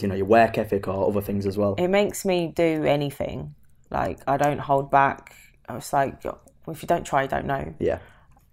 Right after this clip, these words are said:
Speaker 2: And even though, like, I just got on the plane to Mallorca, it was only the next year I went to Thailand on my own.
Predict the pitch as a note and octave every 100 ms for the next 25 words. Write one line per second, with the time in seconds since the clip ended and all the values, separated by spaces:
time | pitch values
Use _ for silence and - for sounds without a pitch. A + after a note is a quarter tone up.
0 | _ _ - D#3 D#3 D#3 - F3+ F3+ F3
1 | E3 E3 D#3+ E3 D#3 D#3+ D#3 C#3+ D3+ D3
2 | D#3+ - D#3+ D#3 D3+ D#3+ D#3 D3+ D3 E3
3 | D3+ - - C#3 D3 D3 - E3+ E3 D3+
4 | D#3 E3+ - - C3 C3+ C#3+ D#3+ - D3+
5 | C3 - D3+ D3 C3+ C3 C3+ - C2+ D#2